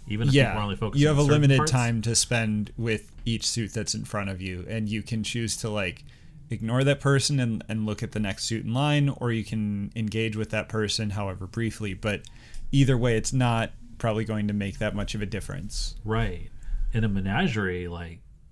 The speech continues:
Speaker 1: there's all-stars all around you. And it's so easy to get lost. So I, I understand both sides. Like, a menagerie is great for people who can, like, just go in and see a bunch of great fursuits, like, all of a sudden, like, see their favorite characters brought to life. But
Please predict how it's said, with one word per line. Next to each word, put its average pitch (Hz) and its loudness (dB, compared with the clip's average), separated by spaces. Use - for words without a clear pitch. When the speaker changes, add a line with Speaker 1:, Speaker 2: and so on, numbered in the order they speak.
Speaker 1:
there's 113 0
all-stars 90 -4
all 92 -4
around 87 -6
you. 80 -12
And 104 0
it's 101 -2
so 117 4
easy 98 2
to 90 -4
get 87 -6
lost. 82 -10
So - -6
I, 98 -2
I 120 4
understand 110 0
both 87 -6
sides. 87 -8
Like, 101 -2
a 110 -2
menagerie 135 4
is 98 0
great 101 0
for 107 -4
people 98 -6
who 92 -4
can, 95 -6
like, 95 -4
just 95 -8
go 104 0
in 98 -2
and 90 -8
see 98 -4
a 90 -2
bunch 92 -6
of 85 -8
great 87 -4
fursuits, 87 -10
like, 87 -10
all 87 -6
of 85 -10
a 87 -6
sudden, 85 -10
like, 87 -12
see 104 -4
their 92 -4
favorite 87 -6
characters 87 -8
brought - -10
to 90 -10
life. 85 -10
But - -10